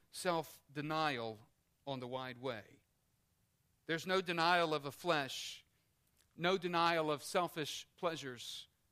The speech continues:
no denial of submission, or no submission to God's will, no denial of self-will. It's because on this way,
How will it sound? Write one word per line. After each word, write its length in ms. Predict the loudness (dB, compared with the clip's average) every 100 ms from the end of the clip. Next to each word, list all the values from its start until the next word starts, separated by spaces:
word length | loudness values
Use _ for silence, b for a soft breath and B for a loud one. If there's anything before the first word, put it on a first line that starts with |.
| _ _ _
no 300 | -2 2 2
denial 580 | 2 0 4 4 4 4
of 160 | 2 0 -8 b b
submission, 880 | -8 -6 -2 0 0 -2 -4 -6 -10 _ _ _ _ _
or 300 | 4 6 4 -2 _ _ -2
no 220 | 4 4
submission 800 | 4 -4 -2 -2 -2 -4 -6 -6 -12 _ _ _ _ _ _ _ _ _ _ _ _ _ -8
to 100 | 0
God's 360 | 2 4 2 -4
will, 300 | -4 -4 0
no 220 | 2 2
denial 440 | 0 0 2 2
of 120 | 0
self-will. 1040 | -2 -2 -2 -4 -16 -12 -8 -8 -8 -10 -16 _ _ _ _ _ _ _
It's 140 | -14 -6
because 340 | 0 2 2
on 260 | 4 4 6
this 280 | 2 2
way, 560 | 2 4 4 2 -2